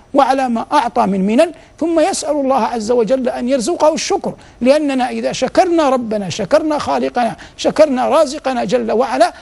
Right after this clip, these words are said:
حفظنا الله جل وعلا من كيد الأعادي، وأعاننا على البنيان الذي نبنيه، وحفظنا جل وعلا بحفظه من كل سوء. لا بد أن ننشر محبة الدولة في قلوب أبنائها، في قلوب بناتنا، في قلوب أسرنا.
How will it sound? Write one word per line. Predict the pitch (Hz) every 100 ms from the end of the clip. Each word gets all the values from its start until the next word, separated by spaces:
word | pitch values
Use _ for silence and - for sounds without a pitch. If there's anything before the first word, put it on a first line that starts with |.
| -
حفظنا | - 311 359 349 311
الله | 262 247 208
جل | 220 233
وعلا | 220 220 208 214
من | 202
كيد | 170 214 185
الأعادي، | 208 165 185 262 359 - - -
وأعاننا | 302 311 254 339 294 247
على | 226 240
البنيان | 220 220 214 311 302
الذي | 254 233 214
نبنيه، | 214 180 226 359 - - 240
وحفظنا | 294 233 214 277 247 226
جل | 202 247 233
وعلا | 220 233 220 208
بحفظه | 196 - 202 247 247 302 339 - - -
من | 294
كل | 277 277 214
سوء. | - 131 - - -
لا | 247
بد | 359 403 339
أن | 359 339
ننشر | 320 320 285 269
محبة | 240 - 381 349 240
الدولة | 311 202 302 302 269
في | 247
قلوب | 247 262 254 240
أبنائها، | 247 196 220 190 151 - - -
في | 233
قلوب | 233 240 262
بناتنا، | 240 226 226 254 - 214 151
في | 214
قلوب | 240 247 269 247 349 - -
أسرنا. | 285 - 269 254 240